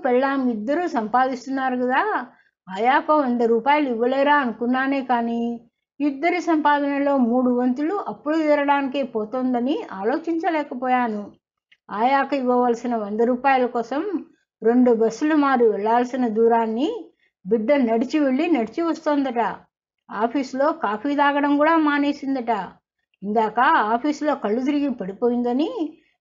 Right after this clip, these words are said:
తీసుకువచ్చిన దీనితోటి ఉద్యోగస్తురాలు ఈ విషయం చెప్తే విన్న నా గుండె చెరువైందనుకో తల్లి.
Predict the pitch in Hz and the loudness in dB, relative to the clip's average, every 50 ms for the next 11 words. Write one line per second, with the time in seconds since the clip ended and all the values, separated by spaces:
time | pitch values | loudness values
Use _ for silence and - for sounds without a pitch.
0 | _ _ 349 359 349 - - - 320 311 294 302 302 294 294 285 254 269 269 262 | _ _ -4 -4 -4 -4 -4 -2 -2 -2 -2 -2 -2 -2 0 0 0 -2 -2 -2
1 | 247 247 269 277 285 285 311 269 226 202 220 277 285 294 311 294 - - 262 262 | -2 0 2 2 2 2 0 -2 -2 0 2 2 2 2 0 -2 -4 -2 0 2
2 | 254 247 247 247 247 240 214 208 214 208 208 - 226 240 269 269 247 233 214 220 | 4 4 4 2 2 0 -2 -4 -6 -6 -2 0 0 2 2 2 0 0 -2 -2
3 | - - 220 220 220 220 220 214 214 - _ _ _ _ _ _ _ 208 233 254 | 0 2 4 4 4 4 2 0 -2 -8 _ _ _ _ _ _ _ 0 2 4
4 | 285 330 339 320 294 262 240 202 208 208 240 269 349 330 330 - 226 196 214 247 | 6 6 6 4 4 2 0 0 0 0 0 0 0 -2 0 0 2 2 4 4
5 | 294 311 311 311 311 311 302 294 302 302 285 277 294 277 277 277 285 285 285 277 | 4 4 4 4 4 4 2 2 0 -2 -4 -2 -4 -6 -4 -4 -4 -4 -4 -6
6 | 269 269 | -8 -10